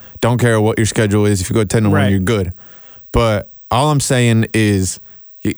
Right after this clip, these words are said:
Speaker 1: get ready. I think the Seahawks are coming. It's prime time. They're gonna be juiced.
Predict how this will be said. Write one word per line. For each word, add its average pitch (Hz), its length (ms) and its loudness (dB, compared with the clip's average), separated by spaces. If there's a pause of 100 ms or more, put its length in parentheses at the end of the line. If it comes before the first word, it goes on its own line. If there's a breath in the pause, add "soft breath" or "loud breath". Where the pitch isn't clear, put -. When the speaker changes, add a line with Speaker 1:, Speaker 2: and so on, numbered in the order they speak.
(200)
Speaker 1:
get 107 140 -2
ready. 98 340 -2
I 98 80 0
think 110 180 2
the - 80 0
Seahawks 120 440 0
are 110 40 2
coming. 123 500 2
It's 107 220 -2
prime 123 320 0
time. 120 300 2
They're 113 80 2
gonna 110 180 2
be 107 140 2
juiced. 127 580 -2